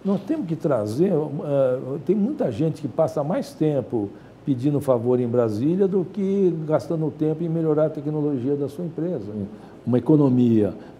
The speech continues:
eh, onde se pretende que o Estado comande tudo, que seja cada vez maior, que proteja todo mundo, que feche a economia,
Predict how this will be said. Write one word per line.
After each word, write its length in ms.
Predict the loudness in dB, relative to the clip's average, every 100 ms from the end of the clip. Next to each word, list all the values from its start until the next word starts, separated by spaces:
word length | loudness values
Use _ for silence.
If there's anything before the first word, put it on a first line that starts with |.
| -8
eh, 460 | -4 -2 -2 -2 -2
onde 220 | -2 -2
se 80 | -2
pretende 520 | 0 0 0 -2 -2
que 100 | -4
o 40 | -4
Estado 440 | -2 0 0 -2
comande 500 | -2 -2 0 -2 -6 -4
tudo, 340 | -2 -2 -4
que 120 | -12
seja 320 | -2 2 2 0
cada 260 | 0 0
vez 180 | 2 0
maior, 500 | 0 -2 0 -2 -4
que 120 | -4
proteja 560 | 0 2 2 2 4 2
todo 280 | 0 -2 0
mundo, 400 | -2 -2 -4 -4
que 160 | -4
feche 420 | -4 -2 -2 -2 -6
a 20 |
economia, 640 | -4 -6 -4 -4 -2 -2